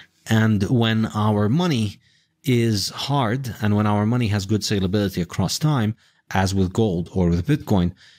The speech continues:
we have a relatively reliable way of providing for our future. And so therefore, the future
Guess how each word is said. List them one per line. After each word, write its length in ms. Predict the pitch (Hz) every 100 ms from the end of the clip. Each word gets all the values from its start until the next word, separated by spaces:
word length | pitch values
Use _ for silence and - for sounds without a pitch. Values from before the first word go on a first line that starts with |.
| _ -
we 420 | 117 170 170 165
have 380 | 127 139 135 120 -
a 460 | 110 107 107 107 160
relatively 1080 | 113 101 104 107 120 123 156 151 151 120 117
reliable 600 | 104 107 120 117 101 95
way 320 | 101 92 85 -
of 240 | 113 95
providing 560 | - 98 98 104 92 82
for 240 | - 85
our 240 | 76 87 82
future. 460 | - 170 - - - - _ _ _ _ -
And 140 | 123
so 140 | - 131
therefore, 420 | 147 190 110 98
the 100 | 95
future 640 | - 160 185 - 90 85